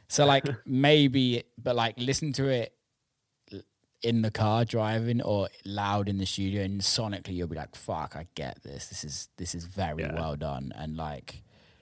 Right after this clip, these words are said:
Speaker 1: it's, it's solid music. Um, but yeah, even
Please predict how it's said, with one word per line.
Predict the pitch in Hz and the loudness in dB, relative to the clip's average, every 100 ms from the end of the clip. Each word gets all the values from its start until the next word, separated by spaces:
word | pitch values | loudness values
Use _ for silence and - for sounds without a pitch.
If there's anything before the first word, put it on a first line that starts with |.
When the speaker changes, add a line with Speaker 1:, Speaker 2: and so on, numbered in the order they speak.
| _ _ _ | _ _ _
Speaker 1:
it's, | 98 87 - - | -6 -2 -4 -4
it's | 98 - - - _ _ _ | -6 -4 -6 -8 _ _ _
solid | - - 92 80 76 - | -4 -2 -2 -2 -4 -8
music. | 82 80 67 62 - - _ - | -8 -6 -8 -12 -16 -20 _ -8
Um, | 78 80 73 76 76 - _ - _ _ _ _ _ _ _ _ _ | -4 -4 -4 -6 -10 -14 _ -20 _ _ _ _ _ _ _ _ _
but | 117 | 4
yeah, | 135 123 | 6 6
even | 113 135 123 117 113 | 6 6 6 4 4